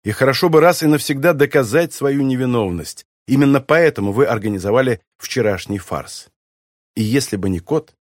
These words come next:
вам бы все удалось отличным образом. Винстон замолчал и сделал серьезное лицо. Фотограф из Симбрис Хаммонсбладет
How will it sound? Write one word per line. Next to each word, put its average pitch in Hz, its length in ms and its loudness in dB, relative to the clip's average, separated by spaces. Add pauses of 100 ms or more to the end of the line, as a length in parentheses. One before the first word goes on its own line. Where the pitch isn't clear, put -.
(200)
вам 147 260 2
бы 147 100 2
все 202 260 2
удалось 143 540 0
отличным 143 720 -6
образом. - 580 -12 (1200)
Винстон 131 440 0
замолчал 107 540 0
и 117 140 -4
сделал 117 400 0
серьезное 98 540 -2
лицо. 71 480 -10 (400)
Фотограф 98 520 -4
из 101 140 -8
Симбрис 139 420 -4
Хаммонсбладет 127 800 -2